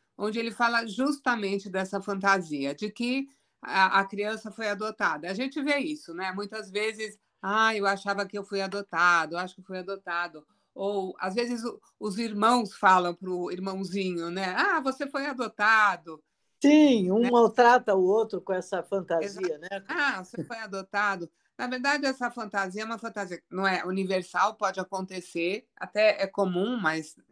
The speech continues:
Speaker 1: não acontece com todo mundo.
Speaker 2: Em que fase, normalmente, de idade vem essas fantasias de que foi adotada aqui?
Speaker 1: E eu acho que, eu acho que não tem uma fase específica, né? É,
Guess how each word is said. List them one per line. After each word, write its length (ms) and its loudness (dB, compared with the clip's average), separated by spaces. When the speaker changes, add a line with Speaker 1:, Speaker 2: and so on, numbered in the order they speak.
Speaker 1:
não 160 0
acontece 400 -2
com 100 -6
todo 260 -2
mundo. 360 -2
Speaker 2:
Em 140 0
que 180 6
fase, 540 4
normalmente, 800 2
de 140 0
idade 500 4
vem 260 2
essas 300 -4
fantasias 720 0
de 140 -14
que 140 -4
foi 300 2
adotada 680 2
aqui? 320 -16
Speaker 1:
E 200 -4
eu 100 8
acho 220 4
que, 360 0
eu 140 -2
acho 220 4
que 180 0
não 240 -2
tem 220 0
uma 240 4
fase 360 4
específica, 1040 -4
né? 360 -2
É, 440 -6